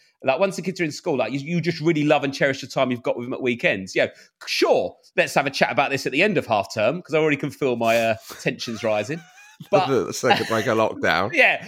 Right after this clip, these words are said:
Speaker 1: the second wave of t-, half term and the virus. Anyway, but I, I do like the show, and I,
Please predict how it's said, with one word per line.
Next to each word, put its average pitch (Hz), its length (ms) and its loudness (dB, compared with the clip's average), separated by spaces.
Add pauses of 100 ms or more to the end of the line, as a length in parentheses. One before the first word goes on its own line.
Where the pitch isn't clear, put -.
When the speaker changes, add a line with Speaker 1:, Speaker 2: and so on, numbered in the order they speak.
(120)
Speaker 1:
the 311 60 -8
second - 380 -2
wave 160 340 2
of 170 200 -4
t-, 202 260 -6
half 170 360 2
term 151 280 2
and 170 200 0
the 143 80 -4
virus. 131 420 -4 (180)
Anyway, 139 360 0
but 170 260 0
I, - 60 -4
I - 40 2
do 294 200 0
like 202 140 4
the 170 60 -6
show, 170 200 0
and 147 100 0
I, 165 60 4